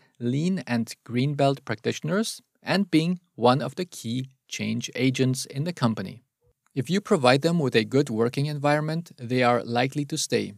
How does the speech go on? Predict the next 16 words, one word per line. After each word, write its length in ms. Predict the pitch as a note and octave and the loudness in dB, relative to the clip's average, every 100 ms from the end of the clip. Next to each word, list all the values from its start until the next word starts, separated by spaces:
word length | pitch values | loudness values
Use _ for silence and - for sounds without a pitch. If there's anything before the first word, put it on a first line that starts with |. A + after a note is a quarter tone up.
| _ | _
even 360 | - C#3+ E3 E3+ | 0 2 2 -2
if 160 | D#3 | -4
they 140 | D#3+ D#3 | -4 -2
know 360 | B2+ B2+ C3 | 0 2 0
it 220 | B2+ A2+ | -4 -8
may 100 | A2+ | -6
take 300 | A2+ B2 A#2 | -6 -4 -4
several 420 | - C3 B2 D3 D3 | -2 -2 0 -2 -2
years 360 | B2 C#3 F3 | 0 0 -2
before 380 | - A#2 - A2 | -6 -8 -2 -2
they 160 | G#2 G2+ | -2 -4
reach 360 | A2+ C#3+ - | -2 -4 -4
their 180 | D#3 E3 | -4 -2
market 440 | A#2 G#2+ - C3 | -2 -4 -2 -4
reference 440 | A2 G#2+ - A#2 A#2 | -2 -6 -4 -4 -2
zone. 280 | G#2+ F#2 | -6 -8